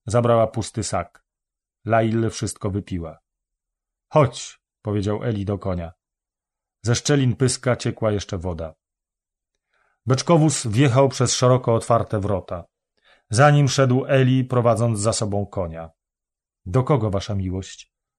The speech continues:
Młody człowiek z podgolonym podbródkiem nisko się ukłonił.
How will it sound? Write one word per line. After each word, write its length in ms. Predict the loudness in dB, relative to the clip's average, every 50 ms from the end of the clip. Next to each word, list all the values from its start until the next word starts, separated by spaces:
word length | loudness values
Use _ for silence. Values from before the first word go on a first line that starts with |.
| _ _ _ _ _ -4
Młody 260 | 0 2 2 2 2
człowiek 440 | 0 0 0 0 0 0 -2 -4 -6
z 80 | -12 -8
podgolonym 580 | -6 -6 -4 -2 0 2 2 2 2 0 -2
podbródkiem 680 | -2 -4 -4 -2 -2 -2 -2 -4 -4 -6 -4 -4 -2 -4
nisko 300 | -4 -4 -6 -6 -6 -6
się 140 | -6 -4 -6
ukłonił. 540 | -6 -6 -8 -8 -8 -8 -8 -8 -10 -14